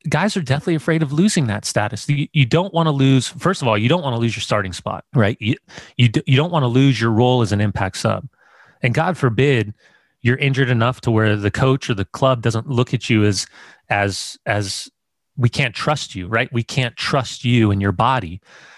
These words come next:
Um, so all of this is ingrained in your mentality. It's not, you're fighting every single day, not,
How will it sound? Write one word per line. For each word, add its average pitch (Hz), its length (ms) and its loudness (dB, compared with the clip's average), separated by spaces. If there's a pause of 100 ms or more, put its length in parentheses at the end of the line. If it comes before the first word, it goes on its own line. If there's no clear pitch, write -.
(240)
Um, 123 200 0
so - 260 -4
all 214 220 2
of 202 80 2
this 131 180 2
is 120 120 0
ingrained 117 460 0
in 107 120 -2
your 104 140 -2
mentality. 120 680 -6 (240)
It's - 320 -4
not, 127 180 -8
you're 131 280 0
fighting 147 500 -2
every 143 260 0
single 131 300 2
day, 127 300 0
not, 123 320 -4